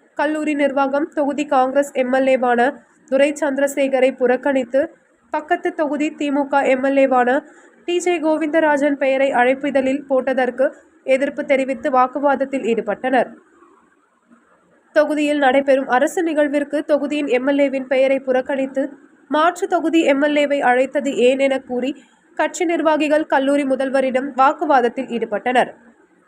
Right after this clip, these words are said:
கூட்டணி கட்சி என்ற அடிப்படையில் இருந்தாலும் தொகுதி எம் எல் ஏ விற்கான மரியாதையை முறையாக வழங்க வேண்டும் என்றனர்.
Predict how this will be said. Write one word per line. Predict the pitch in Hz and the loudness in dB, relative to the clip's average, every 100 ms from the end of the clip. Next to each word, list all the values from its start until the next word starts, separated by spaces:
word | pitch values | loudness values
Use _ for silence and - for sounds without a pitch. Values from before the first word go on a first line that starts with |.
| _ - | _ -8
கூட்டணி | 320 330 320 320 | -4 -2 -2 -2
கட்சி | 294 294 302 | -4 -4 -2
என்ற | 285 269 | 0 2
அடிப்படையில் | 269 269 277 277 285 262 | 2 2 0 0 2 2
இருந்தாலும் | 254 254 269 240 277 - _ _ _ - | 2 2 2 0 -4 -12 _ _ _ -2
தொகுதி | 339 359 370 | 0 0 0
எம் | 359 330 | 0 0
எல் | 330 | 0
ஏ | 339 | 0
விற்கான | 302 302 302 294 302 | -2 -2 -2 0 0
மரியாதையை | 285 262 277 277 285 277 | 2 2 2 2 0 -2
முறையாக | 254 247 277 294 330 | 0 2 4 2 2
வழங்க | 294 269 285 | 4 2 2
வேண்டும் | 285 262 254 233 | 2 2 2 -2
என்றனர். | 202 262 240 | -2 0 0